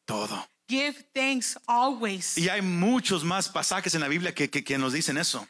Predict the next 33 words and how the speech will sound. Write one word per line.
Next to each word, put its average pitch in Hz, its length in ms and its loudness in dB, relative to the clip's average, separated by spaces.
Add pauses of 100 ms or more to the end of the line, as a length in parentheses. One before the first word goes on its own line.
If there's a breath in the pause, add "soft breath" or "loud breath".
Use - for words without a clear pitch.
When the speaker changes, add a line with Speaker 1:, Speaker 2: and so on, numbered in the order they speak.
Speaker 2:
And 262 120 0
there's 285 260 -2
many 311 300 0
more 302 200 2
passages 285 640 -4
in 269 100 0
the 247 80 0
Bible 247 340 -2
that 233 160 -2
tells 277 380 -2
us 226 80 -4
Speaker 1:
Pero 196 140 2
Speaker 2:
that. 185 60 -2
Speaker 1:
cuando 185 200 2
usted 202 240 2
y 220 80 0
yo 226 220 4
le 214 120 0
podemos 196 440 2
dar 196 120 0
gracias 196 320 0
a 190 80 0
Dios, 175 440 0
Speaker 2:
But 277 160 0
when 294 220 4
you 302 180 2
and 311 140 0
I 277 220 0
are 247 140 0
able 302 320 0
to - 160 -4
say 269 220 -4
Speaker 1:
aun 190 260 2